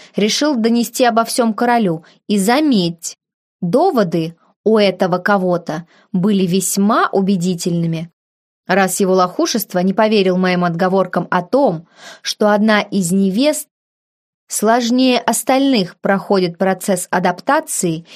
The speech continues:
и находится под моим личным контролем. Ради вас двоих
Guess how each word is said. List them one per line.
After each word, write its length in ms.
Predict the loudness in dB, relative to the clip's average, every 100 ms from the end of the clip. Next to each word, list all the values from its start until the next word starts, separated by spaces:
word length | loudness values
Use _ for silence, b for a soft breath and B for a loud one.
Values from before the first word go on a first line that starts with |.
| B
и 80 | -2
находится 520 | 0 2 0 0 -2
под 180 | 0 2
моим 260 | 2 2 2
личным 500 | 2 0 -4 -4 -4
контролем. 680 | -4 -4 -2 -2 -2 -6 -12 _ _ _
Ради 380 | 0 2 2 2
вас 480 | 2 2 0 -8 -14 _
двоих 640 | -2 0 2 0 -4 -8